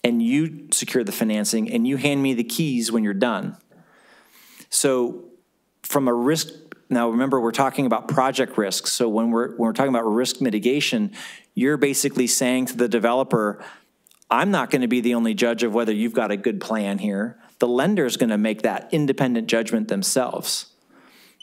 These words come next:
And by the way, that lender's gonna have first rights to fix this project if something goes wrong. They're coming to you, Mister or Missus Developer <laughs> first,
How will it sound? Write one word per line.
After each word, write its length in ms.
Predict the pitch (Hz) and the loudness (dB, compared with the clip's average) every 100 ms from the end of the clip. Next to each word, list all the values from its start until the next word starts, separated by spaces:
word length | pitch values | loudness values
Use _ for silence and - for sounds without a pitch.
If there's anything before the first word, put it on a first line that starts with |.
| - - | -10 -4
And 140 | 123 | 0
by 180 | 131 143 | 0 2
the 120 | 143 | 0
way, 260 | 131 147 135 | 0 0 0
that 180 | 120 123 | 0 0
lender's 340 | 131 170 120 | 0 2 0
gonna 180 | 131 117 | 0 0
have 260 | 123 - - | 0 -2 2
first 400 | 160 151 - 135 | 2 2 -2 0
rights 560 | 151 113 - - - - - _ _ _ _ _ - | 0 0 -2 -2 -4 -8 -20 _ _ _ _ _ -8
to 100 | 127 | -8
fix 420 | - 175 180 - | -2 -2 0 -2
this 200 | 147 - | -2 -2
project 600 | - 147 147 123 107 - | -2 0 0 0 -2 -2
if 80 | 110 | -2
something 400 | 139 123 135 127 | -2 0 0 0
goes 240 | 120 107 | 0 0
wrong. 540 | 107 117 110 104 104 - _ _ - | 0 0 0 -4 -8 -12 _ _ -2
They're 140 | 127 | -2
coming 560 | - 143 143 123 131 - | 0 0 0 -2 -4 -4
to 140 | 127 | -2
you, 640 | 120 156 127 107 113 - - | 0 0 0 -2 -4 -10 -4
Mister 320 | 120 110 117 | -2 0 0
or 20 | |
Missus 380 | 110 113 113 101 | 0 0 -2 -2
Developer 480 | 110 110 120 120 104 | 0 0 0 0 0
<laughs> 140 | - | 0
first, 480 | - 170 160 147 - | 0 0 -2 -2 -6